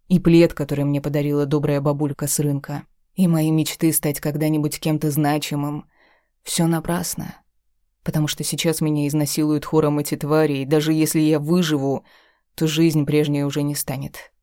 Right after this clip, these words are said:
Хотя бы прежней. О чём-то лучшем уже не мечталось. В один миг исчезли все надежды. Я стиснула зубы, упрямо глотая рвущийся наружу вопль. Последний перед тем, как пьяное животное сзади трахнет меня на глазах у своих дружков.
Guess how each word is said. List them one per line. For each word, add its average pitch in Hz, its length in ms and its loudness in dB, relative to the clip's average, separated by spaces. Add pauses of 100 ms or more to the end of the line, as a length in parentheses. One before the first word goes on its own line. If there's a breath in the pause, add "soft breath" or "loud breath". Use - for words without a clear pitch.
(520)
Хотя 151 460 -2
бы 139 140 -4
прежней. 143 680 -4 (300)
О 156 120 -2
чём-то 147 300 -2
лучшем 151 440 0
уже 147 180 -2
не 143 80 0
мечталось. 143 720 -6 (380)
В 156 80 -6
один 147 280 0
миг 151 200 -2
исчезли 143 480 -4
все 143 340 -4
надежды. 135 640 -8 (880 soft breath)
Я 156 160 0
стиснула 151 500 -2
зубы, 147 460 -4 (200)
упрямо 147 440 0
глотая 147 400 0
рвущийся 143 540 -4
наружу 143 380 0
вопль. 139 440 -4 (180)
Последний 147 720 2
перед 143 260 -2
тем, 151 200 0
как 143 200 -6
пьяное 143 380 0
животное 143 560 0
сзади 143 300 -2
трахнет 143 460 -2
меня 143 220 0
на 139 100 -4
глазах 143 400 -2
у - 20 -8
своих 143 300 -6
дружков. - 680 -8